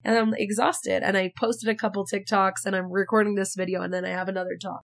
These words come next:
which might seem like a lot, but to the days of where last year when I wasn't dealing with this flare, when I wasn't as sick as I am right now, like, I could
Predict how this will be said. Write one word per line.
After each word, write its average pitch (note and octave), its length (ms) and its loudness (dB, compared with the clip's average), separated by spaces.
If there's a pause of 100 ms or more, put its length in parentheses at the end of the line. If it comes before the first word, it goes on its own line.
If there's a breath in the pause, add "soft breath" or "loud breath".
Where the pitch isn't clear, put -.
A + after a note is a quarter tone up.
(240)
which A#3+ 180 0
might C4 240 2
seem C#4 180 2
like B3 180 0
a A3+ 60 -2
lot, G#3 380 4
but A3 160 0
to A#3+ 120 0
the A3+ 120 2
days A3 400 2
of B3+ 140 2
where G#3+ 420 2 (380)
last A3 380 4
year C4 240 4
when A#3+ 160 2
I G#3 140 4
wasn't G3 480 0 (120)
dealing G3+ 380 0
with G3+ 160 -2
this G3 240 0
flare, F#3+ 400 4
when G#3 120 0
I G3 80 0
wasn't G3 360 2
as F#3+ 220 0
sick F#3+ 180 0
as G3+ 140 -4
I G#3 80 0
am F#3+ 220 -4
right G3 200 -4
now, F#3+ 360 0 (360)
like, A3 160 2
I A#3+ 160 8
could A#3 280 0